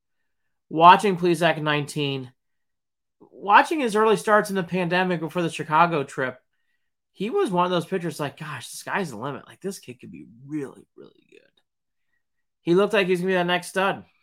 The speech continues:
I mean, people, I mean, we, we forget because it's been so long. The reason why the Guardians traded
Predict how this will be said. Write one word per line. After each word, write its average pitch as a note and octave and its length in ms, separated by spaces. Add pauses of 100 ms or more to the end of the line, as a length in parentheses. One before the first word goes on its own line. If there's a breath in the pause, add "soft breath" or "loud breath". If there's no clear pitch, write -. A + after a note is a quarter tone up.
(1900)
I - 40
mean, D#3 100
people, F3 440
I C3+ 40
mean, D3 120
we, C#3 120
we C3+ 200
forget D3+ 360
because C#3+ 300
it's B2+ 120
been E3 300
so D3 280
long. B2 500 (1800)
The D#3 100
reason F#3 460
why E3+ 340
the D#3+ 80
Guardians D3+ 600
traded E3 760